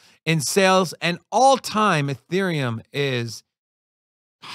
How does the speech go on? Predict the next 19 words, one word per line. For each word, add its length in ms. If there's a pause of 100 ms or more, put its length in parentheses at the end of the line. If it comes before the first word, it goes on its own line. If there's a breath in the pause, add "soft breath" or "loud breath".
(120)
massively, 1080
massively 840
outperformed 600
the 80
likes 280
of 80
Solana, 520
Ronin, 320
Bitcoin, 400
Polygon, 540 (320 soft breath)
coming 280
in 140
at 80
a 40
smidge 420
under 220
forty-two 640
billion 380
dollars. 460